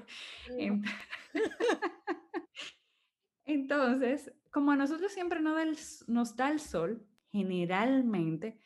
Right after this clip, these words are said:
Speaker 2: dicen que, que los países, y hay estudios que están comprobados, que los países donde, donde da mucho el sol son los países más felices del mundo. Hay una, una conexión con el sol y la, y, y eso. Entonces,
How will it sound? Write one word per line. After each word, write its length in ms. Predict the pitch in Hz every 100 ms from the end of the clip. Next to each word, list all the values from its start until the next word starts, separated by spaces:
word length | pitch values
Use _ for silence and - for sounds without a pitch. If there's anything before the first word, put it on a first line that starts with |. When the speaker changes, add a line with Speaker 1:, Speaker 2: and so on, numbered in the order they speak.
| - - -
Speaker 2:
dicen 420 | 175 190 196 233
que, 420 | 226 208 180 165 165
que 120 | 185
los 180 | 180 175
países, 560 | 180 170 226 220 175
y 60 | 180
hay 140 | 185
estudios 560 | 208 208 190 165 160 175
que 100 | 180
están 240 | 175 156
comprobados, 720 | 180 196 226 196 135 - 202 - - _ _
que 80 | 226
los 100 | 214
países 300 | 220 233 277
donde, 340 | 269 247 233
donde 260 | 202 220 214
da 120 | 208
mucho 280 | 226 247 302
el 80 | 302
sol 420 | - 190 220 - _ _
son 160 | 339
los 80 | 330
países 240 | 311 285
más 140 | 262 254
felices 320 | 247 233 226
del 120 | 196
mundo. 440 | 208 302 214 160 - _ _ _ _ _ _ _ -
Hay 180 | 170 190
una, 280 | 233 220
una 240 | - 226 240
conexión 680 | 240 214 - - 262 262 185
con 160 | 175
el 120 | 165
sol 360 | 160 190 190 226
y 80 | 208
la, 300 | 185 160 151
y, 260 | 180 170 156
y 220 | - 170
eso. 320 | 240 - 175 175 - - -
Entonces, 480 | 202 202 208 214 208